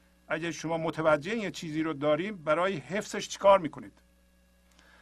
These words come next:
اگر شما ده درصد به حضور زندگی شدید، برای حفظ این ده درصد چیکار می‌کنید؟ برای سالم نگه داشتن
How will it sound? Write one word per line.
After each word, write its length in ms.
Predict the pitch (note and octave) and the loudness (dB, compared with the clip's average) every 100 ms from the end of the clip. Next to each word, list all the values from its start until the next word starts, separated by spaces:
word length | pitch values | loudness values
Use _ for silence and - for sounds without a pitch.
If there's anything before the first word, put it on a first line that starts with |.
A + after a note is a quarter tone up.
| _ _ _ | _ _ _
اگر 240 | - G3 A3 | -2 0 0
شما 240 | A3 A3 | 0 0
ده 340 | F#3 F#3+ G#3+ F#3 | 2 6 6 6
درصد 380 | G3 E3+ E3+ | 2 0 -2
به 140 | F3+ E3 | -4 -6
حضور 380 | C#3 D3+ E3 D3+ | -6 -6 -6 -4
زندگی 380 | D#3+ D#3 C#3+ | -4 -4 -8
شدید، 560 | C#3+ - D3 F3+ F3 C3+ | -10 -10 -10 -8 -10 -2
برای 300 | D3+ E3+ F#3+ | 2 2 0
حفظ 420 | C#3 G3 A3+ - | -4 -2 -2 -4
این 200 | F#3 F3 | -8 -6
ده 240 | D3+ E3 D3 | 0 0 0
درصد 360 | D#3+ D3+ G3 | -4 -6 -10
چیکار 300 | - - F3+ | -8 -2 0
می‌کنید؟ 380 | C#3 - - _ _ _ _ _ _ _ _ _ _ _ _ _ _ _ - | -2 -10 -20 _ _ _ _ _ _ _ _ _ _ _ _ _ _ _ 2
برای 360 | D#3+ F#3 A3 | 6 6 4
سالم 440 | - - F3 E3+ E3 | 0 0 2 2 0
نگه 300 | D3+ E3+ D3+ | -2 -2 -2
داشتن 500 | E3+ D#3 E3+ G3 | -2 -4 -6 -8